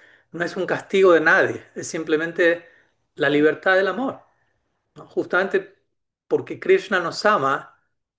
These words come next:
nos da la libertad de elegir, porque si no habría libertad, no habría amor. Una, un amor sin libertad,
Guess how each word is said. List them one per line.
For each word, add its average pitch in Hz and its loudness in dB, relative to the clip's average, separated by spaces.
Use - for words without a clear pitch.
nos 147 -8
da 156 4
la 160 4
libertad 147 2
de 151 2
elegir, 131 -6
porque 139 -6
si 160 -10
no 156 0
habría 170 4
libertad, 165 2
no 160 -4
habría 147 0
amor. 151 -6
Una, 143 -6
un 147 -8
amor 143 -4
sin 147 -10
libertad, 135 -4